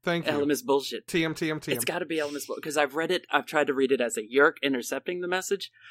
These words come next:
Speaker 2: I've tried to read it as an Andalite, I've tried to read it as a human, and it doesn't
Speaker 1: Who do you
Speaker 2: track any, any way.
Speaker 1: Who do you think the you is?
Speaker 2: It's
Speaker 1: Or, if I may paraphrase the so-, paraphrase the song,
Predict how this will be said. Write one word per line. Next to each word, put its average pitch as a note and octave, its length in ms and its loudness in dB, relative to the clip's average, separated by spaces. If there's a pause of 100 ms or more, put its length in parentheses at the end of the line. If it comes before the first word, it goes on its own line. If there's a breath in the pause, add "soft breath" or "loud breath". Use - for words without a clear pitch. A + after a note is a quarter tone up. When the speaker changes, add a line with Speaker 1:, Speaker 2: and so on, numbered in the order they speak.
(120 loud breath)
Speaker 2:
I've B2+ 120 -2
tried C#3 200 4
to C3 80 0
read B2+ 160 -2
it B2 120 -6
as B2 120 -4
an A#2 80 -10
Andalite, F3+ 480 0
I've B2+ 120 -4
tried C3 180 -2
to B2+ 80 -4
read B2+ 180 -6
it B2 80 -2
as B2 160 -6
a A#2+ 40 -14
human, A#2 440 -4 (540)
and D3 160 2
it - 100 -4
doesn't D#3 320 0
Speaker 1:
Who F#3+ 80 6
do G3+ 60 8
you G#3 100 0
Speaker 2:
track C3+ 360 4
any, B2+ 500 -6 (120)
any C#3+ 240 -2
way. E3 360 -4 (1000)
Speaker 1:
Who F#3+ 120 0
do G3+ 80 -4
you F#3+ 140 0
think F3+ 340 -6
the C#3+ 100 0
you D3 420 -4
is? - 600 -12 (260)
Speaker 2:
It's F3 240 0
Speaker 1:
Or, G3+ 280 12
if E3+ 140 4
I E3+ 100 8
may D#3+ 140 6
paraphrase D#3+ 680 6
the C#3+ 80 -4
so-, - 280 -6
paraphrase D#3 480 4
the D3 80 -12
song, B2+ 440 -2